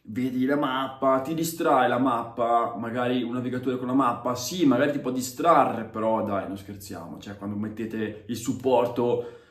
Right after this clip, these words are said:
quad lock, guardate il vostro telefono per usare il navigatore, comunque vi distraete, cioè nel senso, vi distraete fino a un certo punto, però è una comodità avere uno schermo con la,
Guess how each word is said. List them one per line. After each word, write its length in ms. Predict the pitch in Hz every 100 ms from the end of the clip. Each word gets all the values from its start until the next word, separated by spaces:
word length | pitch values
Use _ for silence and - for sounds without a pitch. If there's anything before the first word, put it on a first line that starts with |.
| _
quad 240 | - 143 143
lock, 720 | 147 143 143 - 143 139 120
guardate 420 | 127 131 127 139
il 80 | 127
vostro 240 | 127 127
telefono 600 | 143 135 127 127 127 123
per 160 | 123 120
usare 240 | 117 127
il 60 | 123
navigatore, 600 | 117 135 143 120 117 117
comunque 340 | 104 104 110
vi 60 | 101
distraete, 580 | 98 - 101 113 110
cioè 80 | 107
nel 120 | 117
senso, 560 | 113 131 - 107 - - -
vi 100 | 110
distraete 420 | 110 - 127 131
fino 140 | 127
a 40 | 98
un 60 |
certo 240 | 101 101 -
punto, 400 | - 117 107 101
però 600 | 117 117 - - - _
è 120 | 101
una 180 | 95 107
comodità 480 | 101 101 95 101 98
avere 260 | 95 95
uno 100 | 92
schermo 400 | 98 - 101 95
con 160 | 95 95
la, 400 | 95 98 - -